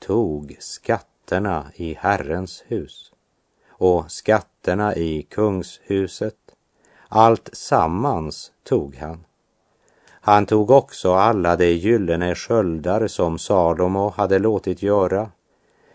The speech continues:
I deras ställe lät kung Rehabeam göra sköldar av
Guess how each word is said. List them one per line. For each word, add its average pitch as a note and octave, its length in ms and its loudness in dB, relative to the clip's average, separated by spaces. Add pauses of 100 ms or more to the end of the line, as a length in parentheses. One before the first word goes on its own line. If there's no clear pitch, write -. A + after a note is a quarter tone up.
(160)
I G2 140 0
deras A#2 640 4
ställe E2 560 -2 (380)
lät G2+ 480 0
kung F#2 380 2
Rehabeam F#2 960 0
göra F2 480 2
sköldar E2 640 -2
av D#2 380 -2